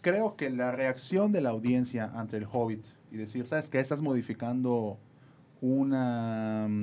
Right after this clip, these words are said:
una obra literaria que es bastante fuerte, o sea, tiene mucho peso a nivel, a nivel, en, universal". Creo que desde que, desde que empezaron a modificar eso, empezaron a modificar la historia,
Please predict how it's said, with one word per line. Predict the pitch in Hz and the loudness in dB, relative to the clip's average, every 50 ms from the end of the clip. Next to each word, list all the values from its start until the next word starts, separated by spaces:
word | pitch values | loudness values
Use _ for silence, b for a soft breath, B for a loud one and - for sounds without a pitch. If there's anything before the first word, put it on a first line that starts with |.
| 107 107 | -2 -2
una | 139 139 143 139 139 | 0 4 6 6 6
obra | 143 143 143 131 | 6 6 4 4
literaria | 120 110 - 123 107 117 123 135 131 120 | 2 0 0 2 2 4 4 4 2 0
que | - 120 | -2 -4
es | 113 123 | -2 -2
bastante | 120 110 113 - - 120 120 - | -2 -2 -2 -4 -6 -6 -6 -8
fuerte, | - - - 101 95 - - | -10 -8 -8 -10 -10 -10 -8
o | |
sea, | - 120 107 | -8 -8 -6
tiene | 101 95 95 110 110 | -6 -6 -6 -4 -2
mucho | 107 107 110 135 160 165 - 170 - | -2 0 0 0 0 0 -2 -4 -4
peso | - 131 117 113 - 117 | -4 -4 -6 -4 -6 -6
a | 107 | -4
nivel, | 107 107 107 107 110 110 110 | -4 -4 -4 -4 -4 -6 -8
a | - - | -8 -8
nivel, | 107 107 110 110 107 110 107 | -8 -6 -6 -6 -8 -8 -10
en, | 101 101 98 98 98 95 95 - | -10 -12 -12 -14 -14 -16 -12 -8
universal". | 107 104 101 101 101 - - - 110 123 - B B B B B B B B B B - | -6 -6 -6 -6 -6 -6 -6 -6 -6 -6 -6 B B B B B B B B B B -2
Creo | - 143 156 156 156 | 0 2 2 2 0
que | 143 | -2
desde | 127 131 123 120 127 123 | -2 -2 -2 -2 -4 -4
que, | - 117 110 | -4 -6 -6
desde | 113 123 120 120 123 120 | -6 -6 -4 -4 -4 -4
que | 117 127 | -2 -2
empezaron | 120 120 113 113 123 180 190 220 | -2 -2 -2 -2 -2 0 2 2
a | 208 | 2
modificar | 147 123 117 113 107 - 127 110 - 135 123 117 | 2 0 0 -2 -2 -4 -6 -4 -2 -2 -2 -2
eso, | 113 107 107 135 | -2 -4 -6 -8
empezaron | 131 127 - 143 147 | -8 -6 -6 -4 -4
a | 143 | -4
modificar | 127 113 110 113 117 107 - 117 117 | -4 -4 -4 -6 -8 -8 -6 -6 -4
la | 117 113 | -4 -6
historia, | 113 113 - 123 117 110 110 113 131 | -8 -6 -2 -2 -2 0 -2 -4 -6